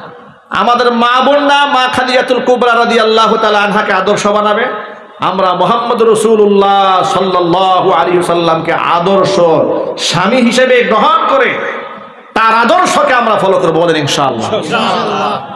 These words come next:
Speaker 1: নবী করিম সাল্লাল্লাহু আলাইহি ওয়াসাল্লাম স্ত্রীদের সাথে কেমন আচরণ করেছেন? হাদিসে আছে না? রান্নাঘরে কাজ করে সাহায্য করেছেন।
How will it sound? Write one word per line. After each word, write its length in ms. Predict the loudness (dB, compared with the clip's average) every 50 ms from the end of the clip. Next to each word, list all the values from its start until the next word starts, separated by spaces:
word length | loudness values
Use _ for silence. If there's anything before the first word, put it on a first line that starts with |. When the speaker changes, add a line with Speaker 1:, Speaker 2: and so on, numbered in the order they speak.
| -10 -6 -4 -2
Speaker 1:
নবী 100 | -2 0
করিম 260 | 0 0 0 2 0
সাল্লাল্লাহু 380 | 0 0 0 0 2 2 2 2
আলাইহি 60 | 2
ওয়াসাল্লাম 320 | 0 0 0 0 0 0
স্ত্রীদের 340 | -2 -2 0 0 2 2 0
সাথে 200 | 0 0 -2 -2
কেমন 280 | -2 -2 -2 -2 0 -2
আচরণ 340 | -2 -2 -2 -2 -2 -2 0
করেছেন? 420 | 0 0 0 0 0 -2 -2 -4 -6 -10 -10 -8 -6
হাদিসে 320 | -4 -2 -2 0 0 2
আছে 200 | 2 0 0 0
না? 200 | -2 -2 -2 -4 -6 -8 -12 -14 -14 -16 -14 -16 -16 -16 -16 -18 -18
রান্নাঘরে 800 | -14 -8 -6 -2 -2 0 0 0 0 0 0 0 0 0 0 0
কাজ 260 | 0 0 -2 -2 -2 0
করে 140 | 0 0 0
সাহায্য 460 | 0 0 -2 -2 -2 -2 -2 -2 0
করেছেন। 360 | 0 0 0 0 -2 -4 -6